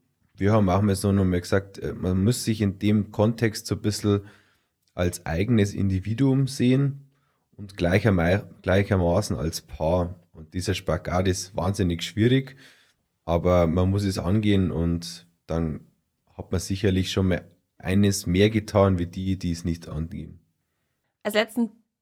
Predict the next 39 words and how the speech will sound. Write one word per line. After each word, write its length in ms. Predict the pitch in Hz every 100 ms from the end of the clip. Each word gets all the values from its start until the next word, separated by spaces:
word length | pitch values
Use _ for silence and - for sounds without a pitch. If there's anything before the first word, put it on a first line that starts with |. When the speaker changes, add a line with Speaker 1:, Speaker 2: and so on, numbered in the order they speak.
| _
Speaker 2:
oder 320 | 214 208 190
vorletzten 640 | 190 - 196 226 220 - 214
Punkt 500 | 208 208 208 208 -
oder 140 | 190 185
großen 420 | - 208 208 202
Punkt 400 | 202 202 208 202
haben 160 | 196 196
wir 60 |
jetzt 140 | 190 190
halt 100 | 190
einfach 240 | 202 208
nur 420 | 214 196 185 185 - _
die 80 | 214
Unabhängigkeit 1080 | 233 247 240 233 220 226 - 220 208 214 - _ _ _ _ -
au-, 320 | 202 196 190
auf 220 | - 208
die 80 | 214
Fahne 280 | 196 196 220
geschrieben. 540 | 208 - 226 208 214 - - - -
Und 80 |
es 80 | 208
sind 120 | 233
viele 240 | 208 262 254
Sachen, 260 | 226 262
die 120 | 214 214
wir 140 | 202
eigentlich 260 | 196 214 220
jetzt 120 | 208
halt 120 | 208
schon 100 | 208
in 100 | 196
der 120 | 185
Folge 260 | 190 202 202
irgendwo 300 | 180 190 185
so 80 | 185
mit 160 | 185
angesprochen 560 | 190 196 185 - 185 190
haben. 300 | 185 185 190
Deshalb, 360 | 185 185 185